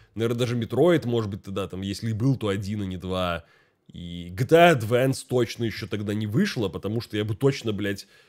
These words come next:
мир вверх дном бы перевернул, нашел бы себе G T A Advance. Ну, типа, нет, я вообще был в шоке узнать, что, типа, реально на Advance G T A выходила. И на Color G T A выходила.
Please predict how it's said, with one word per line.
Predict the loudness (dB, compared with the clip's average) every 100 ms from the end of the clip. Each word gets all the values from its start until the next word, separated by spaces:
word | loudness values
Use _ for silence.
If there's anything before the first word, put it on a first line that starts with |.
| _ -20
мир | -18 -8 2 6 8 8
вверх | 6 4 6
дном | 6 6
бы | 2
перевернул, | -2 0 0 0 2 4 4
нашел | 0 0 -4
бы | -4
себе | -6 -6 -6
G | -6
T | -4
A | -4 -4
Advance. | -4 -2 -2 -4
Ну, | -10
типа, | -12 -10
нет, | -8 -8 -10
я | -10
вообще | -10 -8 -8
был | -10
в | -10
шоке | -12 -10
узнать, | -10 -8 -10
что, | -12
типа, | -10 -4
реально | -2 0
на | -2
Advance | -2 -4 -4
G | -8
T | -6
A | -6
выходила. | -8 -14 -16 -18 -20 _ _ _
И | -2
на | 0
Color | 2 0 0 -4
G | -8
T | -8
A | -8
выходила. | -8 -10 -14 -16